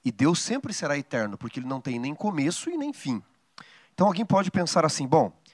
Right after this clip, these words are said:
eu achava que o sábado era só para os judeus, mas o pastor Raimundo acabou de provar na Bíblia que o sábado existe antes dos judeus, porque aqui nós estamos falando de toda a humanidade. Gênesis um está falando de todos aqueles que são filhos de Adão, tá? Então, se você crê que você não é um processo evolutivo,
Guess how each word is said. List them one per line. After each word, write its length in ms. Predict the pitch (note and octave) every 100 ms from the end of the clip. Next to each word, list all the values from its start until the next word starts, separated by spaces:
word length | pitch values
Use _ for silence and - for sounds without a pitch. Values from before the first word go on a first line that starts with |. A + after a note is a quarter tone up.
| _
eu 140 | G#3 C#4+
achava 360 | - C3+ C3+
que 80 | F#3+
o 40 |
sábado 320 | G#3+ C#3+ B2+ G3
era 100 | D#3+
só 160 | E3+
para 140 | D#3+ F#3
os 40 |
judeus, 320 | C4 A#3+ G3
mas 140 | B2+ G#2+
o 40 |
pastor 280 | B2+ - A#2+
Raimundo 300 | C3+ B2 A#2+
acabou 200 | B2 A2+
de 80 | A2+
provar 280 | C3 A2
na 80 | B2
Bíblia 340 | E3+ C3+ E3 - - _ _
que 80 | E3+
o 40 |
sábado 380 | - C#3+ C3+ D#3
existe 300 | D#3 - A#3
antes 300 | A3 D#4+ G3
dos 120 | D3+
judeus, 360 | C3 B2+ G2+ -
porque 240 | A2+ C3+
aqui 340 | A#2+ B2 E3+ - _ - -
nós 120 | A#2+
estamos 200 | - C3+
falando 220 | C3 C#3+
de 80 | D#3
toda 300 | - G3 F3
a 20 |
humanidade. 480 | C#3 C3 A2+ G2+ F2+
Gênesis 460 | F2 G#2+ A#2+ E3+ B2+
um 160 | D#3+ - - - -
está 160 | -
falando 260 | - C#3+ D#3
de 80 | C#3+
todos 320 | - F#3+ F3+
aqueles 360 | E3 E3+ F3+
que 80 | -
são 160 | - F#3+
filhos 340 | - F#3+ G#3
de 80 | E3+
Adão, 400 | G#3 E3 E3+ C#3 -
tá? 200 | A2 C3
Então, 320 | D#3 B2 D3+ - _ - -
se 140 | C#3
você 260 | B2+ C3 D#3+
crê 240 | - C3+
que 100 | -
você 220 | A#2 -
não 140 | A#2+ B2
é 20 |
um 80 | B2
processo 460 | A#2+ - A2+ -
evolutivo, 720 | A2 A#2+ D#3 - D3+ F3 A3